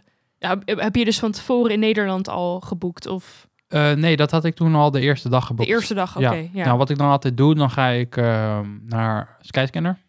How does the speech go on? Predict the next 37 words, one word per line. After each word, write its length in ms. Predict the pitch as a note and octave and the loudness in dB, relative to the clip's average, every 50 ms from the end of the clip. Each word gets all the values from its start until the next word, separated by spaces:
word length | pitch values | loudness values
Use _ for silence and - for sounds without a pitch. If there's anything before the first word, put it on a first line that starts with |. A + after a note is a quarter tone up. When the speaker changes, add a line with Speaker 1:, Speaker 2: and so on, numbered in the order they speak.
| _ | _
Speaker 1:
Ja. 220 | - G#3 F#3 F3 - - _ _ _ _ | -8 -6 -6 -6 -6 -10 _ _ _ _
Speaker 2:
En 180 | C#3 B2+ A2+ A2 | -10 -8 -6 -4
dan, 260 | G#2+ G2+ G2+ G2 F#2+ | -4 -4 -6 -6 -10
eh, 80 | F#2+ F#2+ F#2+ F#2 F2+ F#2 F#2 F#2 G#2 A2+ A#2 _ _ _ _ _ _ _ _ _ _ _ _ _ _ | -14 -16 -18 -20 -20 -20 -20 -20 _ _ _ _ _ _ _ _ _ _ _ _ _ _ _ _ _
dan 200 | - A2+ A2 G#2 | -18 -16 -16 -14
tik 180 | - B2 A#2+ - | -10 -10 -10 -10
ik 80 | _ - | _ -8
in 160 | A#2 A2 G#2 | -6 -6 -6
van 160 | - - A2 | -6 -10 -8
waar 140 | G#2+ G#2 G2+ | -6 -4 -6
ik 80 | G#2 | -6
naartoe 260 | - A2 - - D3+ D3 | -8 -8 -6 -4 -2 0
wil. 280 | D3 D3 C#3+ C#3 C3 - _ _ | 0 2 2 0 -2 -6 _ _
Dus 220 | B2+ G#2+ G2+ - | -18 -18 -14 -10
in 60 | G#2+ | -8
dit 160 | G#2 A2 - | -8 -8 -8
geval 280 | - - - G#2+ G#2 G#2 | -8 -6 -2 0 0 0
was 140 | G2+ G2+ - | -2 -4 -6
het 100 | - - | -10 -12
Manila 440 | G#2+ G#2 A2 A#2 A#2+ A#2+ A#2 G#2+ G#2 | -8 -6 -2 0 0 2 2 2 0
naar 280 | G#2+ G#2+ G#2 G#2 G2 G2 | 0 -2 -2 -4 -4 -4
Cebu 340 | - A#2+ A2+ G#2+ G#2+ G#2+ | -2 -2 -2 -2 -2 -4
City. 340 | G#2 - C#3 C#3+ - F3+ E3+ - _ _ _ _ _ _ _ _ _ _ _ _ | -2 -2 -4 -2 -2 -4 -6 -6 _ _ _ _ _ _ _ _ _ _ _ _
En 80 | - A#2 | -12 -10
dan 80 | A#2 A2+ | -10 -6
zie 140 | - A#2+ | -2 -2
ik 60 | A2+ G#2 | -2 0
prijzen 320 | - C3+ C#3 D3 C#3 C3+ | 2 2 4 4 2 0
staan 320 | - - D3 C#3+ D3 D3+ | -2 -4 -2 -2 -2 -2
en 100 | C#3 C3 | -2 -2
denk, 200 | B2 A#2+ B2 A#2+ | -2 -2 -2 -2
"Ja, 200 | A#2+ C3 A#2 A2 | -2 -2 -4 -4
nou, 220 | A#2+ A#2+ A2+ G#2 G#2 - | -4 -8 -8 -10 -10 -12
toch 160 | - B2+ - | -16 -16 -16
iets 140 | C3 - - | -18 -20 -20
te 100 | - A2+ | -20 -18
duur." 280 | G#2+ A2+ G2 F#2 A2 | -16 -16 -16 -16 -18